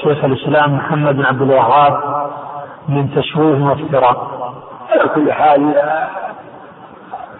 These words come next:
Speaker 2: ما يثار حول دعوة الشيخ هو من داخل في الصراع بين الحق والباطل، الصراع بين ال-، أهل السنة والمبتدعة. الطعن في دعوة الشيخ محمد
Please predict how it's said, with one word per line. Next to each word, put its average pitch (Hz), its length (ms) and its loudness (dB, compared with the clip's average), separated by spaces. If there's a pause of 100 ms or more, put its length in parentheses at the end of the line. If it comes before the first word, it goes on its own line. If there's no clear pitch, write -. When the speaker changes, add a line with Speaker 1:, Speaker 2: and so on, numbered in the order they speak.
Speaker 2:
ما 202 120 2
يثار 196 400 4
حول 156 260 2
دعوة 151 280 4
الشيخ 220 360 2
هو 294 200 6
من 175 440 2 (440)
داخل 185 360 2
في - 80 -4
الصراع 160 540 2
بين 165 220 2
الحق 151 420 0
والباطل، 135 440 2 (920)
الصراع 196 520 4
بين 175 340 2
ال-، 151 320 0 (1160)
أهل 196 380 2
السنة 220 540 0
والمبتدعة. 147 640 0 (1300)
الطعن 175 440 2
في 160 120 2
دعوة 160 320 0
الشيخ 190 240 2
محمد 151 760 0